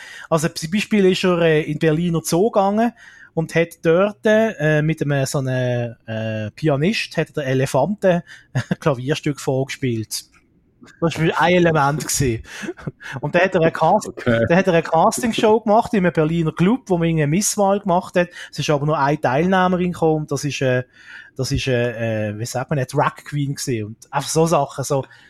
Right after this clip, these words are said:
Speaker 1: Und zwischendurch hat er einfach einen Chauffeur, der fährt ihn quasi von, von Ort zu Ort und das Ganze ist etwa eineinhalb Stunden lang. Und, äh, ja, ist ein bisschen so, er will eigentlich im Prinzip einfach durch Berlin fahren und zeigen, was es dort für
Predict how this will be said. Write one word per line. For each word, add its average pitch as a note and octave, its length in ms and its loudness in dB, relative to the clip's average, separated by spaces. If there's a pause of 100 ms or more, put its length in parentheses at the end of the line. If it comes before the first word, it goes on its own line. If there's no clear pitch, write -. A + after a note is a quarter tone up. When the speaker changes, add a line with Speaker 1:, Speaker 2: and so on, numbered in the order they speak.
(600)
Speaker 1:
Und D#3 120 -2
zwischendurch A3 420 2
hat G3 80 2
er F#3+ 60 4
einfach F#3+ 140 0
einen F#3+ 60 2
Chauffeur, A3+ 540 2
der F#3+ 120 2
fährt F3+ 360 2
ihn F3 100 0
quasi E3 420 2
von, D3+ 400 2 (280)
von - 180 -4
Ort F3 300 4
zu - 200 -4
Ort F3+ 500 2
und F3 240 -6
das C#3 140 -8
Ganze D#3+ 360 0
ist C3+ 100 -4
etwa C3+ 260 -2
eineinhalb C#3 400 0
Stunden D#3 340 -6
lang. C#3+ 260 -2 (520)
Und, C#3 400 -2
äh, C3+ 200 2
ja, C3+ 300 0
ist E3+ 120 0
ein D3 80 -6
bisschen F3 100 2
so, D#3 380 2 (1200)
er F3+ 140 2
will F#3+ 100 2
eigentlich F#3+ 160 2
im F#3 60 0
Prinzip F#3 340 -2
einfach F3+ 200 2
durch - 120 -2
Berlin F3+ 380 2
fahren E3+ 300 2
und D#3+ 120 0
zeigen, D#3 380 2
was D3+ 120 0
es D3 100 -6
dort D3+ 200 -2
für D3+ 320 0